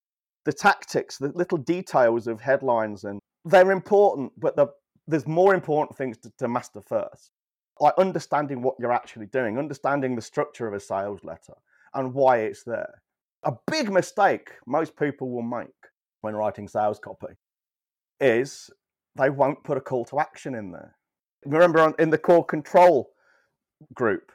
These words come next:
we had someone who asked for a review, and I said, "It's, this is great, except that you're missing one great big thing here. You don't have a call to action on this." And a piece of sales copy without a call to action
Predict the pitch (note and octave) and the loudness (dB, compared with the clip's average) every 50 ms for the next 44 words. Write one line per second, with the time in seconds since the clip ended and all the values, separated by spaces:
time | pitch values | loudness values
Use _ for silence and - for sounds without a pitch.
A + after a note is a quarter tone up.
0 | _ - C3 C#3+ C#3+ C3+ B2+ - C3 C3 B2+ - - - C#3+ C3 A#2+ A#2 A#2+ A#2 | _ -6 -6 -4 -4 -4 -4 0 0 0 0 0 -4 -6 -6 -2 -2 -2 -2 -2
1 | A2+ A#2 A#2 A#2 A2+ - - A#2 G#2 G#2+ G#2+ C#3+ C3+ A#2 A2+ A2+ - - A#2+ A2+ | -2 0 0 0 -2 -4 -10 -12 -12 -8 -6 -6 -4 -4 -4 -6 -6 -8 -8 -8
2 | G#2 E2+ - _ _ _ - A#2+ - G#2 F#2 _ - F#3 F3 B2+ B2 A#2+ - - | -10 -12 -16 _ _ _ -14 -12 -12 -16 -16 _ 0 0 2 2 0 -2 -4 -6
3 | A#2 - - - - A#2+ A2+ A2 B2 C3 - - A2 G2 G2+ A#2+ B2+ B2+ B2 A#2 | -8 -6 -8 -10 -8 -8 -6 -6 -6 -8 -8 -10 -10 -6 -4 -4 -4 -4 -6 -6
4 | - A2 G#2 G#2 - G2+ G2 - G#2 G2 G2 F2 C#2 - _ _ _ _ _ _ | -4 -4 -4 -4 -4 -10 -12 -10 -14 -14 -14 -16 -18 -20 _ _ _ _ _ _
5 | A2+ G#2 - - A2+ A#2 - - - A#2 F#2+ F#2+ - - G#2+ F#2 - - F2+ F2+ | -14 -8 -4 -2 -2 -2 -2 -4 -6 -8 -8 -8 -10 -12 -12 -12 -10 -10 -12 -12
6 | - - - - E2 D2 D#2 - D#2 - - _ _ _ _ _ _ _ - C3+ | -12 -14 -20 -20 -20 -20 -20 -20 -20 -20 -20 _ _ _ _ _ _ _ -4 -2
7 | C3 - - - - G3+ G3+ - - D3 - - F3+ F3 G3+ G#3+ G3 F3+ - - | -2 -2 -2 0 0 0 0 -2 -6 -12 -6 0 2 2 2 2 0 -2 -4 -8
8 | - - - - G2+ G#2+ G#2+ A#2 B2+ B2 A#2+ A#2 - - C3+ A2 G#2+ - A#2 G#2+ | -8 -8 -8 -10 -12 -10 -6 -4 -4 -4 -4 -6 -10 -12 -12 -12 -12 -10 -8 -8
9 | G#2+ G#2+ - _ - - B2 G#2+ F#2+ G2+ | -8 -8 -10 _ -20 -20 -20 -20 -20 _